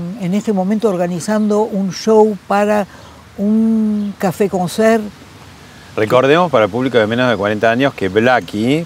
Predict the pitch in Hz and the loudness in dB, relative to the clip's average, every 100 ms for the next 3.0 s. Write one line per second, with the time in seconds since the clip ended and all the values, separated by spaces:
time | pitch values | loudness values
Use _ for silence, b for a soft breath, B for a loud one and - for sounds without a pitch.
0 | - 98 110 117 - 117 135 117 104 110 | -2 0 2 0 0 0 0 0 0 0
1 | 107 - 110 113 101 123 123 131 151 214 | 0 -4 -6 -6 -2 0 2 2 2 6
2 | 233 160 147 123 110 104 101 107 110 | 6 6 4 4 4 4 2 0 -2